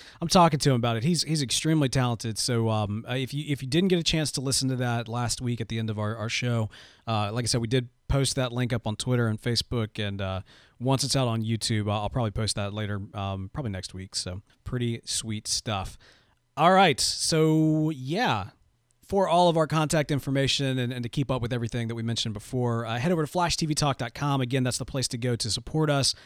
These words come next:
make Arrow T V Talk a reality. There's only two weeks left, guys, so, uh, so hook us up there. Uh, also, special thanks to Woo Kim, who, uh, normally provides our show notes, of course,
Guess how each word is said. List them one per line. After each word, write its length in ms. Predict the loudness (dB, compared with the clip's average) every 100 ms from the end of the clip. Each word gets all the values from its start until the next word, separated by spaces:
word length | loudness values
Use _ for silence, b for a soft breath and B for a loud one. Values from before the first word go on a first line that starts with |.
| B B
make 260 | 0 2 0
Arrow 220 | 0 0
T 160 | 0
V 100 | -2
Talk 240 | 0 0 0
a 20 |
reality. 440 | -2 0 0 -2 -2
There's 160 | -2
only 140 | -2 -2
two 160 | -2
weeks 180 | -2 -4
left, 180 | -6 -4
guys, 220 | -4 -2
so, 300 | -4 -4 -2
uh, 160 | -4 -4
so 160 | -4
hook 120 | -4
us 140 | -2 -4
up 120 | -4
there. 240 | -4 -4 -4 B B B B
Uh, 280 | 0 0 2
also, 260 | 2 4
special 360 | 2 2 0 0
thanks 420 | 0 0 0 -2
to 260 | 2 2 2
Woo 240 | 2 0
Kim, 380 | 2 2 2 2
who, 240 | 2 2
uh, 80 | 2
normally 260 | 0 2 2
provides 300 | 2 0 2
our 80 | 0
show 180 | 0
notes, 260 | 0 0 -2
of 60 | -4
course, 300 | 0 0